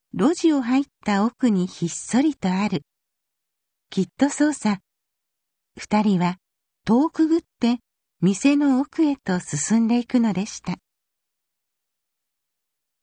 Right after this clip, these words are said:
当軒は注文の多い料理店ですから、どうかそこはご承知ください。注文が殺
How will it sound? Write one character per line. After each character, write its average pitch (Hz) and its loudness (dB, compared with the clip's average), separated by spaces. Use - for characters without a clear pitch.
当 285 2
軒 196 -2
は 170 -2
注 277 2
文 330 2
の 311 2
多 311 2
い 208 0
料 190 2
理 240 0
店 202 0
で 180 -2
す - -16
か 170 -4
ら、 156 -2
ど 220 0
う 226 -2
か 175 -4
そ 170 -6
こ - -4
は 202 2
ご 165 -2
承 240 0
知 - -12
く - -2
だ 247 0
さ 233 -4
い。 196 -6
注 214 2
文 214 2
が 208 0
殺 196 -4